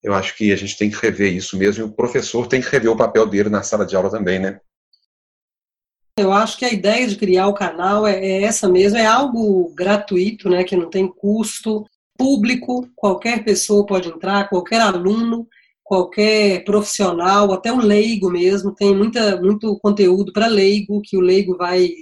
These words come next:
Speaker 2: tirar dúvidas, por exemplo, um dia a gente falou sobre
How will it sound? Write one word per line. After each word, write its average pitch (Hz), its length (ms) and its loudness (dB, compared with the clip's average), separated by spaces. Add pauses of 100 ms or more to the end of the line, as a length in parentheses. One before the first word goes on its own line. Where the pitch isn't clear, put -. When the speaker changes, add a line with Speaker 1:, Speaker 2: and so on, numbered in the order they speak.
Speaker 2:
tirar 196 300 0
dúvidas, 196 560 0
por 180 100 -4
exemplo, 180 420 -2
um 165 40 -10
dia 202 180 2
a 190 40 2
gente 190 160 -4
falou 185 260 0
sobre 185 440 0